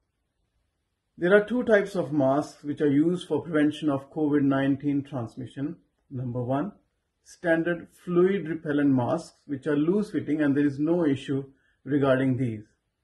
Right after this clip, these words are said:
Number two, F F P three tight fitting masks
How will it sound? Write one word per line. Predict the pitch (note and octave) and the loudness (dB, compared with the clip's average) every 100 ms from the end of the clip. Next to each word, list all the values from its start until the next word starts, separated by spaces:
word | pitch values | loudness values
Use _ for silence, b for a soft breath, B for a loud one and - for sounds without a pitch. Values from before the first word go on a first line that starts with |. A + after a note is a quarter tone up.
| _ _ _ | _ _ _
Number | D3+ F#3+ G#3 A3 | -6 0 6 4
two, | - F#3+ D3 F#3+ - _ | 4 2 2 0 -6 _
F | F3 F3+ G#3 | -8 -6 -8
F | F#3+ - | -10 -10
P | G3 | -12
three | - F#3+ F3+ | -10 -10 -8
tight | F3+ F3+ F#3 | -2 -2 -2
fitting | E3 D3+ C#3 | -4 0 0
masks | A#2 C#3 F3 - _ | 0 -2 -4 -14 _